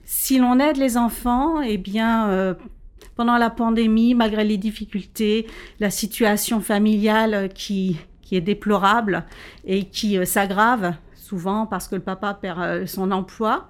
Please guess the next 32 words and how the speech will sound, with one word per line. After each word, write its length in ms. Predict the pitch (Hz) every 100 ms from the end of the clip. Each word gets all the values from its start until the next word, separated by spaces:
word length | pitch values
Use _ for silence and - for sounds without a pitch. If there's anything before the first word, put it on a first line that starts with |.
| - - - - -
ou, 360 | 262 233 233 214
euh, 260 | 202 196 196 -
parce 260 | 196 -
que 140 | - 214
tout 200 | 220 -
simplement, 760 | 214 196 202 202 208 214 196 - - -
euh, 480 | 180 170 170 170 180 160 - - 202
la, 160 | 185
il 340 | 190 196 185 185
y 140 | 180
a 60 | 202
une 120 | 202
autre 140 | 202
catastrophe 540 | 208 190 196 190 196 208
naturelle 520 | 190 - 202 202 202
où 80 | 180
la 140 | 180
vie 120 | 180
devient 300 | 170 170 185 180
trop 200 | - 180
dure, 360 | 175 226 277 - - - - - -
eh 60 | 202
bien, 240 | 202 214
il 160 | 208 214
faut 160 | 247
savoir 760 | 233 220 202 190 220 262 254 -
que 100 | 240
les 340 | 240 220 208
enfants, 560 | 214 208 - 226 262 262 - 247 -
euh, 380 | 196 196 202 202
sont 260 | - 277
résilients 760 | 269 269 226 208 196 196 233